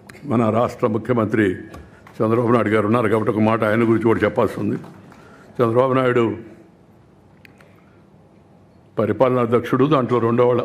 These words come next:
అనుమానం లేదు ఎవరికి. అభివృద్ధి కాముకుడు కూడా, అభివృద్ధి కాముకుడు. ఆలోచనలు కూడా మ-, మంచివి, కానీ ఆలోచనలు చాలా ఎక్కువగా ఉంటాయి,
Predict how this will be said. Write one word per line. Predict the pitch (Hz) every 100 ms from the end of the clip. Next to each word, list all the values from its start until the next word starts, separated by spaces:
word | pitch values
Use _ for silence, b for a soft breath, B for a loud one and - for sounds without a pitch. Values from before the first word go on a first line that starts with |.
| 113
అనుమానం | 123 123 110 104
లేదు | 95
ఎవరికి. | 101 95 - - - - - - - - - - - - -
అభివృద్ధి | 123 135 170 160
కాముకుడు | - 143 139 123 120 107
కూడా, | 104 107 - - - - - - - - - - - -
అభివృద్ధి | 117 120 147 156 151
కాముకుడు. | 135 123 123 104 110 113 - - - - - - B B B
ఆలోచనలు | 127 156 180 170 170 160
కూడా | 160 156
మ-, | 120 107 - - -
మంచివి, | 123 107 104 104 - - - b b b
కానీ | 135 143
ఆలోచనలు | 135 156 165 170 147
చాలా | 135 131
ఎక్కువగా | 127 - 151 143
ఉంటాయి, | 120 107 113